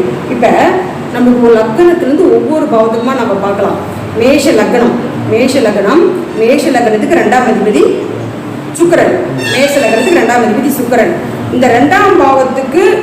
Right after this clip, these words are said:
அஷ்டமாதிபதி தொடர்பு வருதா? மேஷ லக்னத்துக்கு ரெண்டாம் பாவத்துல அஷ்டமாதிபதி நட்சத்திரம் இருக்கா? இருக்கு. செவ்வாய் பகவானுடைய ஒன்று, இரண்டு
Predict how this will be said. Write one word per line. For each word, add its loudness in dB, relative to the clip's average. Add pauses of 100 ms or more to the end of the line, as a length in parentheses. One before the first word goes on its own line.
(140)
அஷ்டமாதிபதி 0
தொடர்பு 2
வருதா? 0 (1400)
மேஷ 2
லக்னத்துக்கு 2 (400)
ரெண்டாம் 0
பாவத்துல 2 (280)
அஷ்டமாதிபதி 0
நட்சத்திரம் 0
இருக்கா? 2 (1500)
இருக்கு. 4 (560)
செவ்வாய் 2
பகவானுடைய 2 (340)
ஒன்று, 4 (100)
இரண்டு 0